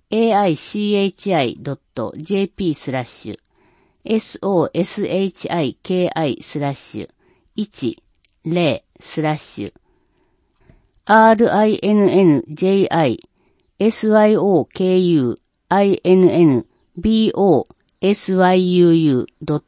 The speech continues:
トエイチティーエムエル。二次元コードがあります。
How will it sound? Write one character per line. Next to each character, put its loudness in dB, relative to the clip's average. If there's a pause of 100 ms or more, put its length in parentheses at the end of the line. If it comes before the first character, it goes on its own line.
(120)
ト 0
エ 4
イ 0
チ -20
テ -2
ィ 6
ー -2
エ 4
ム 4
エ -4
ル。 -10 (800)
二 2
次 -2
元 0
コ -2
ー 0
ド -2
が -4
あ -4
り -10
ま -14
す。 -20